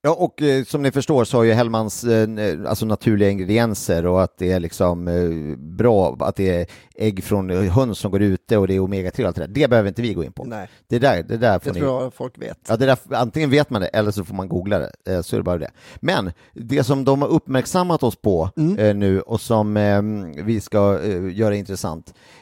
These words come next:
Speaker 1: är ju att, eh, en tredjedel av all mat som, eh, produceras slängs.
Speaker 2: Mhm.
Speaker 1: Eh, och det är dåligt om man har till exempel har stått och, eh, stekt en massa köttbullar och så slänger man en tredjedel.
Speaker 2: Ja.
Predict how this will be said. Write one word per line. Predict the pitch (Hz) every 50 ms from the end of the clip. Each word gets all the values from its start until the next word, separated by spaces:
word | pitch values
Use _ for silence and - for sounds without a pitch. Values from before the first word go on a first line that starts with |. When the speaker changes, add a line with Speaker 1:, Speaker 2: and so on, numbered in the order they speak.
| _ - -
Speaker 1:
är | 123 110 110 110
ju | 113 113 113 -
att, | - 110 104 - - - - - _ _ _ _ _ -
eh, | 117 117 113 - _ _
en | - 127 113 110
tredjedel | - - - 135 - 160 160 156 135 117 117 131 131 156 170 170 170 165 170 - - -
av | - 147 123 -
all | - 98 101 - 202 196
mat | - 107 120 139 143 143 92 95 - - _ - - - _ _ _
som, | - - - 113 107 104 101 101 101 98 -
eh, | - 98 98 95
produceras | - - 107 101 104 - - 147 135 120 101 82 69 - - - - _ _
slängs. | - - - - 135 117 71 58 - - - - - _ _ _ -
Speaker 2:
Mhm. | 147 143 123 107 143 185 190 120 95 107 - _ _ - _ _ _
Speaker 1:
Eh, | - - 104 104 101 101 101 101 101 98
och | - 104 123
det | 151
är | 139
dåligt | 135 117 110 104 -
om | - 69 110
man | 110 107 107
har | 107
till | 101 - 107 95
exempel | 92 - 113 92 90 - 98
har | 95 92
stått | - - - 95 92 _ -
och, | - - 90 87 - _ - -
eh, | 90 87
stekt | 80 - 95 87 82 -
en | 95
massa | 90 82 78 90
köttbullar | 82 98 92 - 98 98 95 98 98 98 - _ _ _ _ _ -
och | - 101
så | 101 98
slänger | - - 110 110 110
man | 110 107
en | 101
tredjedel. | 87 - 92 85 82 78 58 - - -
Speaker 2:
Ja. | - 131 120 113